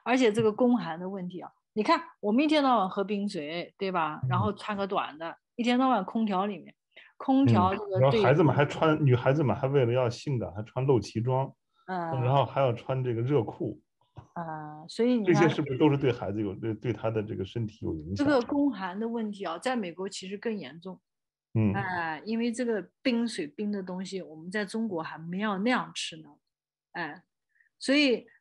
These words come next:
Speaker 1: 所以这个，这个问题啊，这个，现在这个不孕症、不育症的问题才成大问题。哎，原来是没有那么大的问题。当然更情绪紧张、工作压力大、生孩子晚，这些各种各样都有问题。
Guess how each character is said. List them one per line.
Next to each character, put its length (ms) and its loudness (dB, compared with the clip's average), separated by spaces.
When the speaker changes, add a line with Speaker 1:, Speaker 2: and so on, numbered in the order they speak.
Speaker 1:
所 220 2
以 180 4
这 120 -4
个， 320 0
这 100 -12
个 160 0
问 300 -4
题 180 -10
啊， 240 -8
这 80 -4
个， 360 -2
现 200 -4
在 120 -2
这 120 -6
个 80 -2
不 180 -6
孕 240 -2
症、 260 -4
不 160 -4
育 160 0
症 200 -6
的 80 -6
问 200 -6
题 180 -8
才 260 -8
成 200 -10
大 260 -2
问 220 -4
题。 260 -20
哎， 140 -8
原 260 0
来 200 2
是 380 -4
没 140 2
有 120 2
那 100 -6
么 100 -14
大 180 -10
的 100 -18
问 180 -20
题。 180 -20
当 200 4
然 140 6
更 200 4
情 200 -2
绪 140 -2
紧 220 -8
张、 240 -2
工 140 -2
作 120 2
压 180 2
力 140 0
大、 200 0
生 200 -10
孩 180 -6
子 120 -2
晚， 300 -6
这 120 -14
些 120 -4
各 180 -4
种 160 -8
各 60 -8
样 180 -6
都 140 -8
有 120 -10
问 180 -16
题。 200 -20